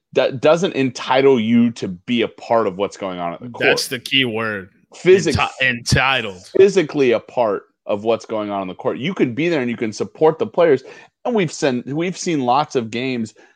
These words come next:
Speaker 1: change, and, and we don't have a stat on how many games have been impacted either with fans or without fans. We've talked about it at length in the E P L and the N F L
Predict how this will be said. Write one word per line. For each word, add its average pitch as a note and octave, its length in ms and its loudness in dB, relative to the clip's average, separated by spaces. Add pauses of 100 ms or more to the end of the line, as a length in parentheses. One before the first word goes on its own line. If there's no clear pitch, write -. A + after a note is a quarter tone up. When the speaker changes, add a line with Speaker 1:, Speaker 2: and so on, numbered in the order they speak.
(120)
Speaker 1:
change, D#3+ 420 0
and, C3 160 0
and B2+ 160 0
we F3 100 2
don't C3 260 0
have B2 220 -2
a A#2 60 -2
stat - 440 -2
on F#2+ 140 -2
how - 300 -2
many D#3 200 0
games A2+ 440 -2
have A#2 160 -8
been A2 220 -4
impacted A#2 760 -2 (420)
either B2 280 8
with B2 300 4
fans A#2+ 440 0
or A#2 60 4
without G#2+ 460 0
fans. E2+ 260 -8
We've D3 160 -2
talked C3+ 280 -4
about G#2+ 240 0
it - 20 0
at F#2+ 200 -2
length G#2 320 -6
in G2 120 -4
the F2 100 -8 (100)
E B2+ 80 0
P A2+ 200 -4
L G#2+ 160 2
and G2+ 100 -2
the F2 80 -4
N A2 120 -2
F A#2+ 180 -4
L G2+ 280 2